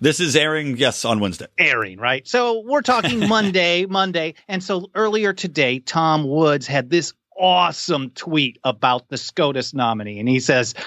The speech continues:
Speaker 2: "When the Supreme Court nominee is announced tonight, what would you say are the chances that angry leftists will say, quote, 'Maybe we should have bothered to listen to people who have warned for seventy plus years that the court is too powerful'?"
Speaker 1: Yeah.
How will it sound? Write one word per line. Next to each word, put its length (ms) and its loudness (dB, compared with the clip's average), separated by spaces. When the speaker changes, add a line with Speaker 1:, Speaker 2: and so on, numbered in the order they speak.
Speaker 2:
"When 180 4
the 100 4
Supreme 400 0
Court 280 2
nominee 440 0
is 140 0
announced 380 0
tonight, 320 0
what 260 2
would 120 -6
you 80 0
say 520 2
are 140 2
the 120 -4
chances 520 0
that 200 -2
angry 340 4
leftists 500 -2
will 140 -8
say, 280 -2
quote, 380 0
'Maybe 480 0
we 160 -6
should 280 0
have 140 -2
bothered 440 0
to 100 -6
listen 360 -2
to 120 0
people 560 -2
who 100 0
have 140 -6
warned 360 2
for 120 -4
seventy 420 2
plus 320 0
years 380 -2
that 160 -6
the 60 -14
court 300 -2
is 120 -8
too 160 -2
powerful'?" 380 0
Speaker 1:
Yeah. 240 0